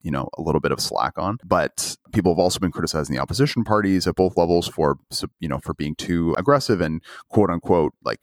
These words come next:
turning a pandemic into a political win for them. And, uh, so it is something that opposition parties need to, need to consider. To me, the important distinction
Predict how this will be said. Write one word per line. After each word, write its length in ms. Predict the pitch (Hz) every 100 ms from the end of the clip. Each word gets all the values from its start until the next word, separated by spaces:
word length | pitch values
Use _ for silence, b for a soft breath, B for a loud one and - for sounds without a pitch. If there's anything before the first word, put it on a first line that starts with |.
| _
turning 360 | - 87 76 71
a 140 | 73
pandemic 520 | - 73 71 73 69
into 380 | 73 73 - 76
a 60 | 67
political 760 | - 58 62 - 50 50 57
win 540 | 80 78 69 64 57 -
for 200 | - 73
them. 300 | 57 - - -
And, 640 | 80 78 73 71 - - -
uh, 280 | - 69 60
so 220 | - 78 65
it 280 | 50 82
is 120 | 80 -
something 240 | 85 76
that 160 | 67 - -
opposition 400 | 71 - 71 76
parties 280 | - 67 -
need 140 | 71
to, 480 | - 71 71 - - -
need 160 | 82
to 60 | -
consider. 500 | 80 - - 76 151 -
To 100 | 120
me, 180 | 131
the 140 | 143 123
important 340 | 98 - 92
distinction 800 | 90 - 87 - 85 85 82 73